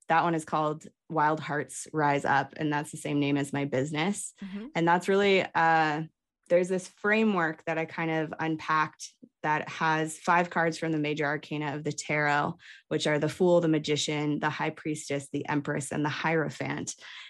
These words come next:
Speaker 1: And I was studying the major arcana 'cause I wanted to use some archetypes for a quiz I was making for my business, which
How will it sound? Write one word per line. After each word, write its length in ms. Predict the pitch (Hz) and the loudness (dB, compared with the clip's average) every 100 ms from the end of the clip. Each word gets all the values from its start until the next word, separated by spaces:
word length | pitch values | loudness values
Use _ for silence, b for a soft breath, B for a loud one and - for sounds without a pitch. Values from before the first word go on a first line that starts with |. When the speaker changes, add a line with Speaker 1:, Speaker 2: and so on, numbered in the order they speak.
| - | 0
Speaker 1:
And 100 | 170 | 2
I 40 | |
was 120 | 175 | 4
studying 840 | 175 - 208 226 214 196 185 170 - _ | 2 2 4 6 6 6 4 2 0 _
the 140 | - 175 | -4 0
major 240 | 175 180 | 2 4
arcana 480 | 175 170 - 165 156 | 4 2 0 -2 -2
'cause 140 | 151 | -2
I 60 | 160 | -2
wanted 280 | 156 165 170 | 0 0 0
to 40 | |
use 240 | 165 156 156 | -2 -2 -2
some 120 | 156 | -4
archetypes 520 | 117 147 147 147 165 | -4 -4 -6 -6 -8
for 160 | - 156 | -4 -4
a 80 | 151 | -4
quiz 360 | - 208 190 | 0 4 4
I 80 | 170 | 4
was 140 | 151 | 2
making 240 | 147 139 135 | 0 -2 -4
for 100 | 143 | -4
my 120 | 135 | -4
business, 480 | 131 139 127 139 - | -2 -2 -2 -4 -4
which 360 | 143 139 - | -4 -2 -4